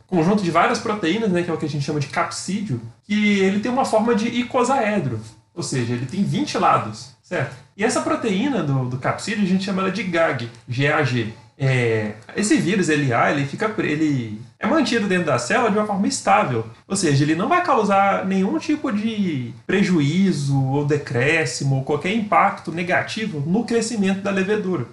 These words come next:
É, na verdade, ele tem até alguns efeitos que podem auxiliar essa levedura quando a gente pensa no contexto ambiental dessa infecção. Lógico que em ambientes de laboratório, né, a gente mencionou, é, foi difícil até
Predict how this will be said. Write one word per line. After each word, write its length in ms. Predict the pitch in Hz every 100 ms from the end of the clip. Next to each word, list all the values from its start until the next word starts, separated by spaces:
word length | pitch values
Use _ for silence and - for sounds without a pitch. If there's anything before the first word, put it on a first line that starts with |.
| -
É, 680 | 135 123 123 117 117 113 110 107 -
na 120 | 127
verdade, 680 | 143 214 123 143 233 147 - 98
ele 200 | 135 147
tem 160 | 175 170
até 160 | 156
alguns 340 | 190 180 285 311
efeitos 540 | 285 - 196 - 247
que 100 | 208
podem 260 | 220 208 220
auxiliar 640 | 208 - 262 269 190 202
essa 160 | 214
levedura 760 | 208 208 214 170 175 190 180 156
quando 140 | 185 175
a 40 |
gente 160 | 180 -
pensa 260 | 180 180
no 60 | 180
contexto 680 | 190 170 180 175 196 175 -
ambiental 720 | 202 214 233 226 208 170 185
dessa 220 | 180 190
infecção. 560 | 180 190 185 - 147 135 -
Lógico 260 | 190 190 185
que 100 | 165
em 60 |
ambientes 420 | 160 151 151 143 143
de 60 |
laboratório, 720 | 139 135 127 110 160 220 139 - - _
né, 100 | 156
a 60 | 160
gente 200 | 156 165
mencionou, 580 | 151 143 135 175 202 151
é, 500 | 135 131 123 110 104 - -
foi 140 | 208
difícil 400 | 254 - 240 220
até 360 | 226 285 254